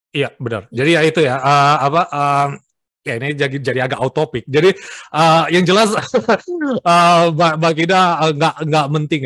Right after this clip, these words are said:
ya, eh, eh, harus punya pra-, berapa Bitcoin, harus punya harta berapa. Yang jelas, eh, seenggaknya dia bisa kerja dan punya tanggung jawab dan, apa, saling berjuang sama-sama, dan itu inti dari, eh, mungkin, eh, preferensi dari Mbak kayak gitu ya.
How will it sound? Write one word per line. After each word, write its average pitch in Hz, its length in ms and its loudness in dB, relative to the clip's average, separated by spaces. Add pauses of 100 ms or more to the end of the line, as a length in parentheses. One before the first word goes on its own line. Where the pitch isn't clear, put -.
ya, 127 80 -2
eh, 127 240 -4
eh, 123 140 -4 (100)
harus 131 240 -2
punya 127 640 -2
pra-, 131 240 -2
berapa 131 400 -6
Bitcoin, 123 560 -2
harus 120 160 -6
punya 123 320 -2 (400)
harta 120 320 -2
berapa. 123 480 -2
Yang 127 160 -4
jelas, 147 160 -2 (480)
eh, 131 160 -4
seenggaknya 156 560 -2
dia 165 160 0
bisa 147 320 -4
kerja 147 400 -2
dan 160 320 -4
punya 151 240 -4
tanggung 147 240 -4
jawab 151 320 0
dan, 135 180 -2 (540)
apa, 147 160 -6
saling 135 320 -6
berjuang 127 240 -4
sama-sama, 123 480 -6
dan 123 140 -8
itu 135 260 -6
inti 123 240 -10
dari, 117 240 -12 (560)
eh, 101 460 -14 (260)
mungkin, 147 400 -4
eh, 110 640 -14 (180)
preferensi 120 480 -10
dari 107 160 -16
Mbak 107 160 -16
kayak 98 160 -20
gitu 101 160 -20
ya. - 80 -20